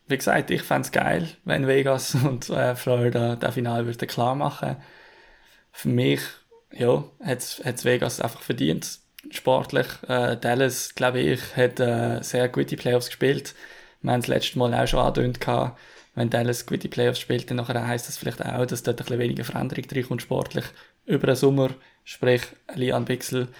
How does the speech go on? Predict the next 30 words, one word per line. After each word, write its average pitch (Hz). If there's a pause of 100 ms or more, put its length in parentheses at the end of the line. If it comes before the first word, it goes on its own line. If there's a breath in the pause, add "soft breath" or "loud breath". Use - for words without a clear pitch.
(300 loud breath)
wird 123
wahrscheinlich 123
nicht 131
gerade 127
einfach, 120
äh, 117
seinen 120 (520 loud breath)
Locker 123
einfach 120
schon -
eingerichtet -
vorfinden 120
für 117
die 117
nächste 120
N-H-L-Saison. 123 (760 loud breath)
Aber, 120
ähm, 117 (500)
ja, 151 (160)
also 123
wenn 123
sie 127
jetzt 117
noch 120
eine 120
Game 123
six -
rausholen 123
oder 120
so, 123